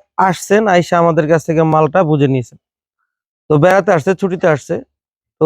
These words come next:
সেই ফাঁকে আমাদের কাছ থেকে বুঝে নিলেন। তো আজকে ভাইয়ের কাছে জানতে চাইবো যে আমরা যে মালগুলো দিছি, মালগুলো ভাইয়ের কতটুকু পছন্দ হয়েছে বা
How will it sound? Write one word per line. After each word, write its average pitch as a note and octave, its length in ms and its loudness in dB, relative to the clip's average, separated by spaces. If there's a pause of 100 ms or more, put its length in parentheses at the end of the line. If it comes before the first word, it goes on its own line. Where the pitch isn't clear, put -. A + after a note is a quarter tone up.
সেই F#3 200 2
ফাঁকে E3 260 2
আমাদের F3 300 2
কাছ E3 160 2
থেকে F3 180 0
বুঝে D#3 240 0
নিলেন। D#3+ 280 2 (1000)
তো E3+ 80 2 (380)
আজকে F3+ 300 -2
ভাইয়ের F3 240 0
কাছে F#3 200 0
জানতে F3 320 0
চাইবো E3 380 2
যে D3+ 120 0
আমরা D3 240 0
যে D3 140 -2
মালগুলো C#3+ 380 0
দিছি, C#3 360 -6 (880)
মালগুলো F3+ 360 4
ভাইয়ের E3+ 240 2
কতটুকু F3 420 -4
পছন্দ E3+ 380 -2
হয়েছে E3 340 0 (720)
বা D3+ 120 2